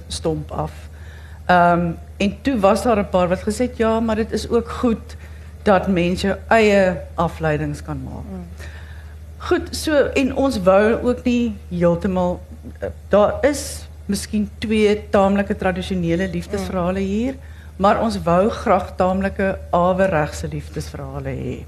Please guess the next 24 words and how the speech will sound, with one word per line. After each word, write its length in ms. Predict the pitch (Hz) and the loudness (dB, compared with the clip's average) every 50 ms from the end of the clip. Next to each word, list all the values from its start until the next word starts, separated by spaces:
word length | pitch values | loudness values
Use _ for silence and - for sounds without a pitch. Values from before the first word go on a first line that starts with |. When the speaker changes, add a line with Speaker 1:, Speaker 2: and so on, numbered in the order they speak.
| - - - - - - - - - - - - - - - | -16 -18 -18 -18 -16 -18 -18 -18 -18 -18 -18 -18 -18 -4 2
Speaker 1:
Ehm, 360 | - 180 190 185 185 170 131 165 | 4 6 6 6 4 2 2 0
nou, 100 | 185 180 170 | 0 0 -2
met 120 | 180 - | -2 0
averegs 480 | - 208 214 208 214 202 175 170 175 - | 4 4 4 6 4 4 4 2 0 -2
bedoel 340 | - 170 165 170 160 165 - - | -6 -4 -4 -4 -4 -2 0 0
ek, 220 | 165 160 160 - - - - - - - - - | 0 0 0 -4 -10 -16 -18 -18 -18 -18 -12 -2
ehm, 380 | - 170 165 165 165 160 160 156 156 - | 0 2 2 2 2 -2 -4 -6 -6 -4
nie 200 | 180 190 190 190 | -2 0 0 2
noodwendig 760 | 196 185 185 180 180 160 160 170 170 165 170 165 170 165 - - 151 147 | 2 2 0 0 0 -2 0 0 0 2 2 2 0 0 -2 -6 -8 0
wit, 380 | 143 180 180 180 - - - - | 2 2 2 2 -2 -8 -14 -12
stryd 760 | - - - - - - 175 170 165 165 170 165 - - - - - - - - - | -10 -10 -10 -6 -2 0 2 4 4 4 2 0 -4 -12 -16 -16 -16 -16 -18 -14 -10
Speaker 2:
Hmm. 120 | - 196 185 | -6 -2 0
Speaker 1:
en 220 | 196 190 170 165 | 2 2 2 2
beeldskoon 720 | 185 175 175 170 170 165 165 - - - 165 151 139 - - | 2 2 4 4 2 2 -2 -6 -6 -6 -4 -4 -4 -4 -6
nie. 260 | - - - - - - - - | -8 -10 -10 -12 -12 -14 -10 -8
Speaker 2:
Ja. 260 | 202 190 175 170 170 185 - | -6 -6 -6 -6 -8 0 2
Speaker 1:
Ehm, 220 | 180 175 170 170 165 170 - - | 4 4 4 4 0 -4 -8 -12
gewone 640 | - - 208 190 165 160 160 190 214 247 294 311 349 | -4 -2 -2 0 0 -2 0 2 4 4 4 4 2
mense, 720 | 370 269 233 226 226 233 240 - - 240 220 220 220 220 214 - 262 - - - | 2 2 2 2 2 0 0 0 0 2 2 2 2 0 0 -4 -6 -6 -8 -12
Speaker 2:
<laughs> 340 | - - - - - - - | -18 -18 -18 -18 -16 -4 0
Speaker 1:
ehm, 300 | 190 175 170 170 165 170 165 156 147 - - - - - - 156 | 2 4 4 4 2 2 0 -2 -6 -8 -10 -14 -14 -16 -4 0
wat 420 | 175 170 165 170 - - - - - - - - - 190 - - - - - - - | 2 2 2 0 -4 -10 -14 -14 -16 -16 -16 -16 -16 -16 -16 -16 -16 -18 -18 -12 -8
lief 340 | 185 180 185 247 269 - - | -2 0 2 2 0 0 0
het 400 | 311 269 285 285 - - - | 0 0 0 0 -4 -10 -14